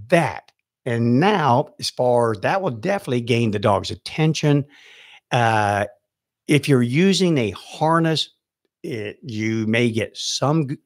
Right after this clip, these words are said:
results out of this. I'm not sure if you'll get all the results you're probably looking for. Therefore, I'd go to some sort of corrective collar, whether it be a compression collar or a prong collar.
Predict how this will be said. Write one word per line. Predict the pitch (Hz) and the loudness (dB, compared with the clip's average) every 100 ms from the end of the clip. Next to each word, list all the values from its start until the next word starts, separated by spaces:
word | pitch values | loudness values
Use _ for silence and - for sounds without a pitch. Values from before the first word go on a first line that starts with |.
| _ - | _ -2
results | 120 107 131 131 135 | 2 6 6 6 2
out | 120 | 2
of | |
this. | 123 - | 0 0
I'm | 110 104 | -4 -2
not | 98 - | -4 -6
sure | - 120 | -4 -4
if | 117 | -6
you'll | 98 | -6
get | 101 - _ _ _ | -6 -8 _ _ _
all | 104 127 139 | 4 4 6
the | 139 | 4
results | 120 120 127 | 6 6 4
you're | 107 | -2
probably | 110 98 98 | -2 -2 -4
looking | 95 120 135 123 | -6 -2 0 0
for. | 123 117 117 110 - _ - - - - | 4 6 6 4 -2 _ -20 -20 -20 0
Therefore, | 131 117 120 113 | 2 4 4 4
I'd | 110 104 | 4 4
go | 113 | 2
to | 101 | 2
some | 95 113 104 | 0 0 -4
sort | - 101 95 | -4 -4 -6
of | - | -8
corrective | - 101 98 101 - | -6 -6 -6 -14 -16
collar, | - 123 98 85 90 | -10 -6 -6 -8 -14
whether | 87 95 90 | -12 -12 -8
it | |
be | 95 | -8
a | 92 | -8
compression | - 104 - 123 120 127 113 | -10 -14 -2 -2 0 -6 -8
collar | - 104 101 90 | -6 -4 -2 -2
or | 87 | -4
a | - - | -10 -4
prong | 135 127 123 | 2 2 2
collar. | - 127 113 117 | 2 4 6 4